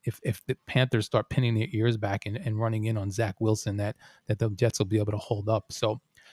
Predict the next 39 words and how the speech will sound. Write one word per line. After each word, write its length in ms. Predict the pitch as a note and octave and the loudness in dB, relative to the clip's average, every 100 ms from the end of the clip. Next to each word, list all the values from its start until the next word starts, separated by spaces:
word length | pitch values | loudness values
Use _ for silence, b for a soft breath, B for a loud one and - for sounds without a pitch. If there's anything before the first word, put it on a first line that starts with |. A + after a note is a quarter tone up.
| b | b
I, 80 | C3+ | 0
I'm 180 | D3 C#3+ | 4 6
gonna 140 | C#3 | 6
say 220 | - C#3+ | 6 6
that 40 | B2+ | 6
if 100 | A2+ | 6
the 80 | A2 | 2
Jets 300 | G#2 C3+ B2+ | 4 4 4
win, 220 | B2 B2+ | 2 2
it's 140 | G#2+ | 2
a 60 | G#2+ | 0
hard-fought 680 | - A2+ A2+ - B2 B2 G#2+ | 0 2 2 0 0 0 2
game 320 | A2 A2+ A2+ - | 2 2 0 -2
and 180 | G#2 | -2
they, 240 | G#2 G2+ A2 | -2 -4 -4
and 140 | A2+ | -2
they 120 | G#2+ G2+ | 0 0
win 180 | A2+ | 0
a 40 | G#2+ | -2
fairly 360 | - A2+ A2 | 2 2 4
low-scoring 540 | G#2+ G#2+ A2 - A2 G#2 | 2 -2 -4 -2 0 0
game, 160 | G#2 G2 | -4 -6
twenty 300 | - B2 A2+ | 2 4 4
to 80 | |
ten, 300 | A2 - B2 | 0 0 -2
twenty 260 | A#2+ B2+ A#2+ | 0 -2 -2
to 60 | A2 | 2
thirteen, 480 | A#2 A2 - A2 | 4 4 4 2
twenty 220 | G#2+ A#2 G#2+ | 2 -2 -4
sixteen, 400 | - G#2+ - A2+ | -4 -8 -6 -2
something 300 | A#2 G#2 G2+ | -2 -2 -4
like 160 | G2 | -4
that. 160 | - - | -8 -4
That's 220 | C3 C#3 | 0 2
my 100 | C#3+ | 4
dream 400 | A#2 A2 B2+ F#3 | 4 6 8 8
scenario 580 | E3+ A#2+ G2+ G2 G2+ C#3+ b b b | 8 4 2 2 2 0 b b b
because 420 | A#2 - A2+ - B B _ _ | 0 4 4 4 B B _ _
it 160 | B2 - | 0 0